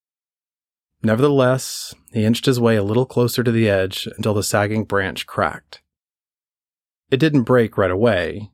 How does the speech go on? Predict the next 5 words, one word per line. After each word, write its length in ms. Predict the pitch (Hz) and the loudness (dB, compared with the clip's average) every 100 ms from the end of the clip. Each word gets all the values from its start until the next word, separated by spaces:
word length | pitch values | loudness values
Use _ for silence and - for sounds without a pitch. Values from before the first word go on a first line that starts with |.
| _ _ _ _ | _ _ _ _
but 120 | - 98 | -2 -2
his 120 | 95 | 0
devilish 380 | 107 95 87 - | -2 0 -4 -2
grin 400 | 127 123 95 95 | 0 2 0 -2
vanished. 680 | 110 95 85 - - - | -2 -2 -6 -8 -8 -10